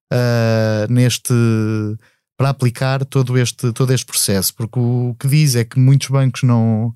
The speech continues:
ah, não têm informação em tempo real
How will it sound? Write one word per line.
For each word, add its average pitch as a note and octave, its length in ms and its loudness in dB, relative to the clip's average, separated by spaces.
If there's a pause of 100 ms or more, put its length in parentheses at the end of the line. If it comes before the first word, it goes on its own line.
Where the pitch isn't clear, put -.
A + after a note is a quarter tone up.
(420)
ah, G#2+ 480 0 (400)
não C#3+ 160 2
têm D#3 240 2
informação C#3 640 2
em B2 60 2
tempo C3+ 260 0
real B2 520 0